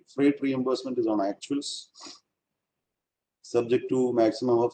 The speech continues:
equivalent, uh, rail freight as per the goods tariff. Uh, movement by road, uh,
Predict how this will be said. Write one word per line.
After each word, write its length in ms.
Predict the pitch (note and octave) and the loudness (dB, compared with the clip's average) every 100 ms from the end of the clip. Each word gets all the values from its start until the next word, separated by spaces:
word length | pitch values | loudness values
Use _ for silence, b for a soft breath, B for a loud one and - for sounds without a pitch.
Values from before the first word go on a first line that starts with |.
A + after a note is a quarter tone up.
| - | -6
equivalent, 500 | - A#2 A2+ A2+ G#2+ | -6 0 2 0 -2
uh, 220 | G2 G2 | -2 -2
rail 240 | F#2 A2+ A2 | 2 2 2
freight 380 | - F#2 - _ _ _ _ - | -2 -4 -6 _ _ _ _ -4
as 160 | A#2 | -4
per 120 | - G#2+ | -2 -2
the 180 | A#2 - _ _ G2+ | -2 -4 _ _ -6
goods 200 | F#2+ - | -6 -6
tariff. 340 | F2 - - _ _ _ _ _ _ _ _ _ _ _ _ _ _ _ _ _ _ _ _ _ _ _ _ - | -8 -8 -12 _ _ _ _ _ _ _ _ _ _ _ _ _ _ _ _ _ _ _ _ _ _ _ _ -2
Uh, 140 | A#2+ | 0
movement 460 | B2+ D#3+ G3 G#3+ G#3+ | 6 6 6 4 6
by 100 | G#3 | 6
road, 400 | C3 D#3 F3 F3 | 8 8 8 8
uh, 300 | E3 D3+ | 6 6